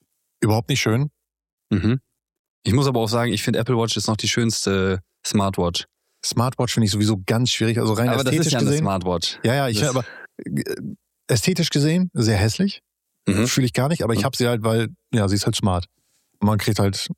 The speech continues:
Speaker 1: ein paar Daten damit. Das ist ein Kompromiss, den ich dann eingehe. Eigentlich vom, zum Anzug würde ich niemals jetzt Apple Watch tragen.
Speaker 2: Ja, ist auch, ja.
Speaker 1: Ah, ich trage halt nie Anzug.
Speaker 2: Sind wir wieder beim Thema, deswegen wirst du nicht ernst
Speaker 1: So.
Speaker 2: genommen. <laughs>
Speaker 1: Aber grundsätzlich außer Uhr?
Speaker 2: <laughs>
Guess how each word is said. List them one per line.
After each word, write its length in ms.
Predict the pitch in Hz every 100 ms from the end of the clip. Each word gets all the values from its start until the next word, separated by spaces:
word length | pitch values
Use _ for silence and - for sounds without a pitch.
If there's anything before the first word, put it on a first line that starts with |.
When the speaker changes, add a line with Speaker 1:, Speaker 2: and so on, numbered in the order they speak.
| -
Speaker 1:
ein 60 |
paar 120 | 110
Daten 280 | 98 95 -
damit. 260 | 90 95 - _ _ _ _ _
Das 120 | - 107
ist 40 |
ein 60 | 135
Kompromiss, 420 | 113 110 113 -
den 100 | 104
ich 60 |
dann 140 | 90 98
eingehe. 260 | 95 92 92 _ _ -
Eigentlich 300 | 123 117 101
vom, 420 | 117 110 107 101 _ _ _ _ _ -
zum 140 | -
Anzug 340 | 131 147 156
würde 140 | 131 117
ich 80 | 107
niemals 520 | 110 95 95 - -
jetzt 360 | - - - -
Apple 240 | - - 95
Watch 140 | 90
tragen. 240 | - 95 98 _ - -
Speaker 2:
Ja, 340 | 90 87 87 87
ist 140 | -
auch, 200 | - - -
ja. 280 | - 90 98 - - -
Speaker 1:
Ah, 100 | 123
ich 60 |
trage 160 | 101 120
halt 80 | 95
nie 100 | 98
Anzug. 280 | 90 101 - _ _ _ _ _ -
Speaker 2:
Sind 120 | -
wir 120 | 139 135
wieder 160 | 127
beim 120 | 120
Thema, 240 | 110 117 104
deswegen 280 | 101 107 104
wirst 140 | 107
du 40 | 107
nicht 60 | 95
ernst 180 | 95
Speaker 1:
So. 160 | 131 113
Speaker 2:
genommen. 160 | 98 92 - _
<laughs> 720 | - - - 147 - 135 - 156 -
Speaker 1:
Aber 160 | - 127
grundsätzlich 360 | 135 147 170
außer 160 | 143 135
Uhr? 240 | 160 180 190 _ _ _
Speaker 2:
<laughs> 100 | -